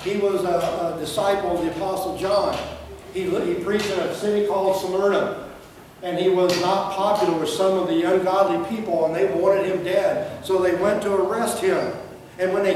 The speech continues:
came to arrest him, the soldiers came, he made them sit down and eat a meal with him.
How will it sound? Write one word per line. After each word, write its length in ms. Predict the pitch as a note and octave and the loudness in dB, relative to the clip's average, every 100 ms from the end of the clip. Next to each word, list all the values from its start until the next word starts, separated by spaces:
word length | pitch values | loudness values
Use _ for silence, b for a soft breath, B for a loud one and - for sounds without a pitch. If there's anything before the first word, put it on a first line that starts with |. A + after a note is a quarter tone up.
| F#3 | 0
came 260 | A#3+ B3+ | 0 0
to 200 | G#3+ F#3+ | 2 2
arrest 400 | E3+ - E3+ E3 | 2 0 -2 -2
him, 240 | E3+ E3 E3 | -4 -2 -2
the 60 | |
soldiers 480 | - G#3 G#3+ - F4 - | -2 -2 -2 0 -2 -2
came, 340 | A3 G#3+ E3+ D3+ - - - | -2 -2 -2 -2 -4 -4 -6
he 160 | - G#3 | -4 -2
made 420 | F#3 A#3 D4 C#4+ | -2 2 2 2
them 240 | F3 E3+ | 0 -2
sit 220 | - G#3 G3 | -2 0 0
down 340 | - G3 G3 | 0 0 0
and 80 | F#3 | 0
eat 100 | G#3 | 0
a 60 | |
meal 260 | A#3 C#4 C4+ | 0 2 4
with 180 | F#3 E3+ | 2 0
him. 260 | D3+ - | -2 -4